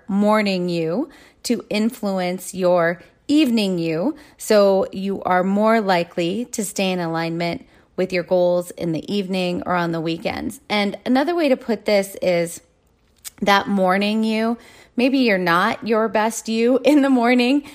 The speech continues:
um, but many of us seem to be just 'cause that's the time we have some more energy. We haven't had the stress of the day waiting on us, but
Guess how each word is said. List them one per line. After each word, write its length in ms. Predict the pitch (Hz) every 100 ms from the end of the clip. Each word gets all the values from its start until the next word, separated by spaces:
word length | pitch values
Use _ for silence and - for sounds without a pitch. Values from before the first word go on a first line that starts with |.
| - -
um, 240 | 220 202 185
but 140 | 185
many 240 | 240 226 202
of 80 |
us 220 | 180 185 -
seem 240 | 202 185
to 100 | 175
be 240 | 170 175
just 260 | 208 180 180
'cause 380 | 196 170 170 -
that's 320 | - 170 165 -
the 100 | 170
time 580 | 190 180 165 165 170 -
we 140 | 175
have 260 | 185 170 160
some 180 | - 180
more 200 | 160 156
energy. 420 | 180 180 160 165
We 140 | 160
haven't 260 | 185 175 170
had 200 | 185 156
the 60 | -
stress 380 | - 185 175
of 120 | 170 160
the 100 | 156
day 300 | 180 170 160
waiting 360 | 175 175 175
on 140 | 170 170
us, 140 | 170
but 200 | 190 180